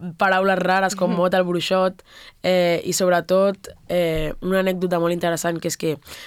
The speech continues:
Speaker 1: vam baixar com a les tres del matí a buscar menjar i estava tot fosc. Llavors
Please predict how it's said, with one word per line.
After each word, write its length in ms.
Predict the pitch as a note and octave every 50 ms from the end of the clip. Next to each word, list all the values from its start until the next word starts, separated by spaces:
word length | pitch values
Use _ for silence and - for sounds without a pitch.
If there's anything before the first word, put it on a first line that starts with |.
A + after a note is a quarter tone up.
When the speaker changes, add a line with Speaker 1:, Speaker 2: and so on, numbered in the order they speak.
| - - -
Speaker 1:
vam 160 | F3+ F3 F3+
baixar 200 | F#3+ F#3 G3+ F#3+
com 140 | F3+ F3+ F3+
a 60 | E3+
les 120 | E3 D3+
tres 140 | - F3 F3
del 120 | F3+ F#3 F3+
matí 340 | F3+ E3+ E3 - - F3+
a 60 | F3+ E3+
buscar 280 | E3 C#3+ - - F3
menjar 380 | F3+ F3+ E3+ E3 F3+ F3+ E3+ - - _ _
i 60 | - F3
estava 260 | E3 F3 E3+ E3 E3+ E3
tot 180 | F3+ F3 E3+
fosc. 320 | F#3 - F3 D#3 - - - - _ _ - - - - - - -
Llavors 460 | - E3 E3+ F3 F3+ F3 D#3+ - -